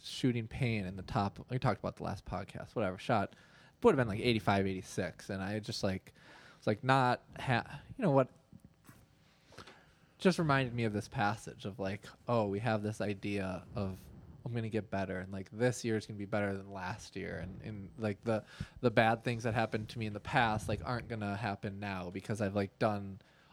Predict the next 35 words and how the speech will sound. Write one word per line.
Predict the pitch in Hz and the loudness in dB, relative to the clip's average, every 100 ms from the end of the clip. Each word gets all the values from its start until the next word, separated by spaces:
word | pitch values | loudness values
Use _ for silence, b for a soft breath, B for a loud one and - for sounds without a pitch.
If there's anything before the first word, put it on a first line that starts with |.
| - | 2
all | 139 127 120 | 4 6 4
of | 110 | 2
the, | 107 | 0
you | 110 | -2
know, | 92 98 - | -2 -4 -4
this | 110 - | -4 -4
whatever. | 123 117 113 92 101 | -2 2 2 0 -8
I, | 107 - - | -10 -12 -6
I | 123 | 0
know | 139 127 | 2 0
Scott | - 135 - | 4 4 6
Fawcett's | 135 123 120 113 | 4 4 2 -4
decade | - 117 - 110 107 | 0 0 0 -2 -2
formula, | - 120 110 104 101 | -2 -2 0 -2 -2
and | 101 | -2
I | 104 | -2
know | 110 110 110 | 0 2 2
mindfulness, | 107 107 101 - 104 101 - | 2 0 -2 -4 -4 -4 -6
and | 104 | -6
I | |
know | 104 104 | -6 -4
all | 104 104 104 | 0 2 2
of | |
these | 101 104 | -2 -4
things, | 110 98 101 - | -4 -4 -6 -4
but | 101 | -4
it's | - - | -4 -4
kinda | - 113 104 | -4 -2 0
like, | 104 101 B B B B B 127 | -2 -2 B B B B B -4
at | 120 | -2
the | 120 | -2
same | 123 110 | -2 -4
time, | 110 117 110 107 | -4 -2 -2 -4
he's | 113 107 | -6 -6
like | 110 104 104 - | -2 -2 -4 -6